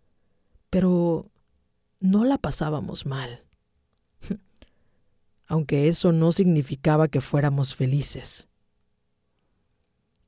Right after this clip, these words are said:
Tú y yo no avanzábamos. Ni siquiera había planes de crecer en ningún sentido. Ni de casa, ni de familia, ni de nada. Y neta,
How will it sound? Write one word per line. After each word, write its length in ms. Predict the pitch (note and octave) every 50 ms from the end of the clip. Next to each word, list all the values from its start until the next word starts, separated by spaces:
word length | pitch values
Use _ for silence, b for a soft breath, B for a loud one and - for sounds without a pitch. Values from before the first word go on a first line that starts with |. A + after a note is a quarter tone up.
| - - -
Tú 200 | - - F3+ B3
y 160 | B3 G#3+ F3+
yo 640 | D#3 E3 F3 D#3+ - D#3+ F#3+ G3 F3+ E3 - F3+ - _ _ _ -
no 300 | - F3+ F#3 G3 G3+ G3+
avanzábamos. 1040 | G#3 G3 F#3 D#3+ D3 D3 D3 - - F3 F3+ - E3+ D3 C#3+ C#3 C#3 - - - B B B B B B
Ni 260 | B G3+ G#3+ A#3 A#3
siquiera 840 | G3+ - - A3+ G#3 - - - A#3 D4 E4+ F#4+ A4 A4+ A4 - -
había 480 | G#3 F#3 G3+ F#3 A#3+ C4 B3+ G#3+ F3+
planes 500 | - - - G3 G3+ G#3 G3+ G#3 G3 E3
de 140 | D3+ D#3 C#3+
crecer 400 | - D#3+ D3 - - G3 G3 G#3
en 100 | G#3+ F#3
ningún 440 | E3 D#3 D3+ D3+ D3 D#3 F#3 F#3+ F3
sentido. 640 | - - D#3 C#3 C3+ C3 C3+ D#3+ E3+ C3 E2 D3 - B B B B B
Ni 220 | B F3+ F3+ F3+ E3
de 200 | C#3+ C#3 C3+ -
casa, 640 | - A#3+ A#3+ D4 D#4+ - - - C#4+ C#4+ C#4+ C#4 B B B B
ni 180 | - G3 F#3 D3+
de 100 | C#3+ C#3+
familia, 920 | - - D3 C3+ D3+ E3 G3 D4 E4 E4+ D#4+ D4+ C#4 C#4+ C#4 C#4+ D4 B3+ B B B
ni 260 | B G3+ G3+ G3+ F#3 D3+
de 140 | E3 E3
nada. 520 | E3 E3+ F3 D#3 C3 - - C#3+ C3+ - - B B A3 B
Y 100 | B3+ C4
neta, 400 | C#4+ E4+ F#4 - - A4 G4